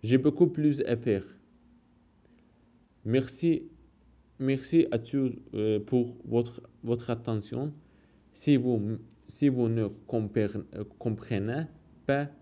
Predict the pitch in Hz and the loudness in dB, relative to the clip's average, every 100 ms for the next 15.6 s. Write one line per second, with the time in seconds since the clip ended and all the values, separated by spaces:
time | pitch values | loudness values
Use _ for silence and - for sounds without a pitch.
0 | - _ _ _ - _ - - 139 113 | -20 _ _ _ -20 _ -8 2 2 2
1 | - - 110 107 117 98 92 113 107 - | 0 0 2 4 4 2 2 4 4 2
2 | - - - 113 - 135 147 151 - - | -14 -12 -8 -8 -4 -2 -2 -6 -14 -20
3 | - - - - 131 113 107 107 - 104 | -20 -20 -6 0 2 4 0 0 0 0
4 | 123 143 127 110 131 131 110 107 104 104 | 4 2 2 2 2 2 0 2 0 0
5 | 113 117 107 80 - - - 117 104 117 | 0 0 0 -4 -16 -10 2 2 4 4
6 | 104 73 101 107 - 107 - 127 107 - | 2 2 0 0 0 -4 -2 -2 -2 -4
7 | 110 107 98 - - - - 117 107 113 | -6 -6 -6 -10 -20 -14 -4 -2 0 -2
8 | 101 - - - - - - - 117 117 | -2 -8 -20 -20 -20 -20 -14 0 4 4
9 | 104 104 101 101 120 139 143 - 107 101 | 4 0 0 -2 -2 -2 -2 0 0 2
10 | 101 95 92 95 - 95 95 95 92 90 | 0 0 -2 -4 -2 -2 0 -2 -2 -2
11 | 92 90 90 - 107 98 90 92 - - | -4 -6 -12 -10 -8 -6 -4 -4 -6 -16
12 | 90 - - 135 151 147 110 98 87 - | -16 -16 -8 -6 -6 -8 -10 -8 -12 -12
13 | 78 - - - - - - _ _ _ | -14 -14 -20 -20 -20 -20 -20 _ _ _
14 | _ _ _ _ _ _ _ - 135 131 | _ _ _ _ _ _ _ 0 2 2
15 | 123 110 110 143 151 | 0 0 0 -2 -2